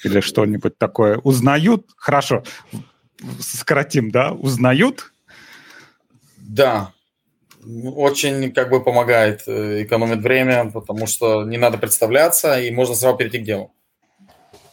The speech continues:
Speaker 2: То есть большинство людей, э, которых я набираю, это как раз ребята, которые недавно приехали в Израиль.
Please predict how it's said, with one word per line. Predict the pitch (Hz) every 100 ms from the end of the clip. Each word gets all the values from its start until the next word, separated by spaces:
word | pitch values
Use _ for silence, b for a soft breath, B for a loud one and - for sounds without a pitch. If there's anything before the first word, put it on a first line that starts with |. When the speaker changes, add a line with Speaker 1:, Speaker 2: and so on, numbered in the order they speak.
| b b _
Speaker 2:
То | 110
есть | 101
большинство | 101 110 120 - 143
людей, | 143 131 135 139 135 131
э, | 120 113
которых | 113 120 117 -
я | 131
набираю, | 160 147 156 160 156 147
это | 139 123
как | - 117
раз | 123 120 113
ребята, | 117 123 -
которые | 104 - 113
недавно | 113 113 110
приехали | 113 110 113
в | 113
Израиль. | 113 143 190 208